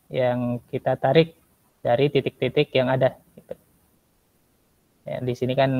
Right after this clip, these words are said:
nggak kelihatan, cuma kita bisa tarik secara kasat mata nih.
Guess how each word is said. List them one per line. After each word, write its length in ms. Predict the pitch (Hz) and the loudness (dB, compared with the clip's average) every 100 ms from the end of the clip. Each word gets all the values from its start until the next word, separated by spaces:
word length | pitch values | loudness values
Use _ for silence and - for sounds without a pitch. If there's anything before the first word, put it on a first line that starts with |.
| 127 123 | 0 2
nggak 280 | 120 - | 2 2
kelihatan, 560 | 131 123 - 131 123 131 | -2 -2 2 2 0 -4
cuma 160 | 135 131 | -6 -4
kita 200 | - 127 | 0 0
bisa 560 | 123 123 123 123 120 - _ _ _ _ | 2 2 4 4 2 0 _ _ _ _
tarik 360 | 120 135 156 - - | 0 4 2 0 -20
secara 240 | - 117 - | -8 -4 -2
kasat 240 | 120 123 | -2 -2
mata 320 | 127 120 135 | -4 0 0
nih. 160 | 139 | 0